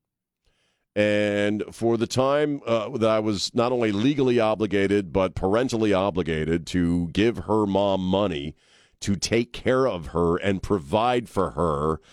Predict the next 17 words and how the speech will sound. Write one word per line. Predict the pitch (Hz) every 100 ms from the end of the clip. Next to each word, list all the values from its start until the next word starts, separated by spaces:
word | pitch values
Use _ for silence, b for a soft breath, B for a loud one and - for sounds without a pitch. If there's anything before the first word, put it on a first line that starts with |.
| B B
because | 101 110 90
when | 98
we | 101
broke | 92 78 113 110 92
up | 117 113
and | 95
went | 95 92
our | 87
separate | - 101 90 87 82
ways, | 95 117 101 90 92 -
I | 101 101
had | 95
a | 87
job, | 73 107 98 92
my | 90 90
ex-wife | 90 90 90 82 65
didn't, | 98 117 87 101